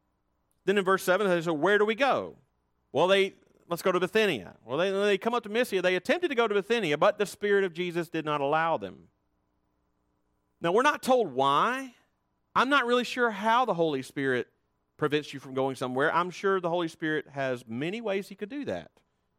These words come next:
He could speak audibly from heaven. He could just arrange circumstantial, uh, events to prevent you from going somewhere.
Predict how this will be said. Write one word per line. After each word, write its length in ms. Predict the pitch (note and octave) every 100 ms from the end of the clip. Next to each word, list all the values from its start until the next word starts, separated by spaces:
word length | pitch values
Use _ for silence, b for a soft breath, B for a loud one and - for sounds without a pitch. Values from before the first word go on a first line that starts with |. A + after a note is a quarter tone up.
| _ _ _ _ _
He 60 | A#2
could 60 |
speak 240 | - C3+ A#2+
audibly 320 | B2 B2+ C3
from 160 | B2 C3+
heaven. 460 | E3 F#3 G3 F#3 _ _ _ _ _ _ _ _ _ _ _
He 120 | D3
could 140 | C3 B2
just 160 | B2+
arrange 380 | B2+ C3+ C#3 C3+
circumstantial, 880 | - D3+ D3 C3 D#3+ D#3 - G2+ F2+ _ _ _
uh, 400 | G2+ F#2+ F2+ E2+ - _ _ _ _ _ _ A#2
events 560 | A2+ G#2+ F2+ - - -
to 120 | A#2
prevent 380 | - B2+ B2 -
you 80 | A#2+
from 220 | A2+ A2
going 260 | G#2+ G#2
somewhere. 560 | F#2+ G2+ F#2 F#2 E2+